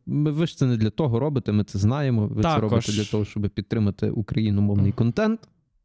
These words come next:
Speaker 2: Також хотілося б подякувати усім патронам існуючим, які з-, які разом з нами. Дуже сильно вам дякуємо. Е, ви робите для нас цю роботу набагато простішою і легшою, простішою.
Speaker 1: Приємнішою.
Speaker 2: Приємнішою.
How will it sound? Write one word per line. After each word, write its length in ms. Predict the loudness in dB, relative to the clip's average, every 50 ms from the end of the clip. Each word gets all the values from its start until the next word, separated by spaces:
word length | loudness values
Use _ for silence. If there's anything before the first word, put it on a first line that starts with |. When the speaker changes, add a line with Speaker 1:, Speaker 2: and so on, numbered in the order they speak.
| _ -20 -20 _ -8 -2
Speaker 2:
Також 300 | -2 0 2 2 0 2
хотілося 400 | 2 0 0 2 0 0 2 0 0
б 40 | 0
подякувати 500 | 0 0 0 0 0 -2 -2 0 0 0
усім 460 | 2 0 0 0 0 -2 -2 0 0
патронам 540 | 0 0 0 0 -2 0 0 0 2 2 0
існуючим, 540 | 0 0 0 0 0 0 -2 -2 0 0
які 220 | 0 0 0 0 0
з-, 480 | 0 0 -2 -2 -2 -2 -2 0 0
які 360 | 0 -2 -2 -2 -2 -2 -2 -2
разом 400 | -2 -4 -2 -2 -2 -2 0 -2
з 100 | -2 -2
нами. 320 | -2 -2 -2 -2 -2 0
Дуже 300 | 0 -2 -2 -2 -4 -6
сильно 380 | -4 -4 -6 -4 -4 -4 -4 -4
вам 200 | -4 -6 -4 -4
дякуємо. 640 | -4 -6 -4 -4 -2 -2 0 0 0 0 -2 -4 -6 -12 -20 -20 -20 -20 -20 _ _ _
Е, 380 | -6 -4 -2 0 0 0 0 0
ви 180 | 2 2 2 2
робите 340 | 0 0 -2 -2 -2 -2
для 160 | 0 0 0 0
нас 260 | 0 -2 -4 -6 -4
цю 120 | -2 -2 0
роботу 300 | 0 0 -2 0 0 0
набагато 380 | 0 2 0 0 -2 -2 -4
простішою 880 | -4 -4 -6 -4 -2 -2 -4 -2 -2 -2 -2 0 0 2 2 2 2 0
і 680 | 0 0 2 2 2 2 2 2 2 2 0 0 -2 -4 -6 -10 -14 -18 _ _ _ _ _ _ _ _ _ -20 -20 -20 _ _ _ _ _ _ _ _ _ _ _
легшою, 500 | -6 -6 -4 -6 -4 -4 -4 -2 -2 -2 -4 -6 _ _
простішою. 400 | -6 -6 -4 0 0 0 2 2 2
Speaker 1:
Приємнішою. 580 | 2 2 2 2 2 2 2 0 2 2 2 2
Speaker 2:
Приємнішою. 600 | 4 2 2 0 0 0 0 -2 -4 -2 -2 -2